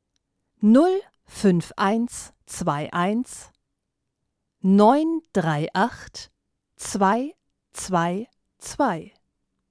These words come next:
Oder Sie können Frau Lautensack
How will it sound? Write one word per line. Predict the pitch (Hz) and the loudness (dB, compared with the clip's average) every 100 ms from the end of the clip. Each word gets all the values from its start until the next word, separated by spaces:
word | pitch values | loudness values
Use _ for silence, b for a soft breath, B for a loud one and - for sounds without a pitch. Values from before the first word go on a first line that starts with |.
| _ _ _ _ | _ _ _ _
Oder | 220 214 226 285 320 | 6 6 6 4 2
Sie | 320 | -2
können | - 277 285 311 | 0 4 6 4
Frau | - 277 | 2 2
Lautensack | 269 220 190 - 208 196 196 - - | 4 6 4 2 2 2 0 -2 -14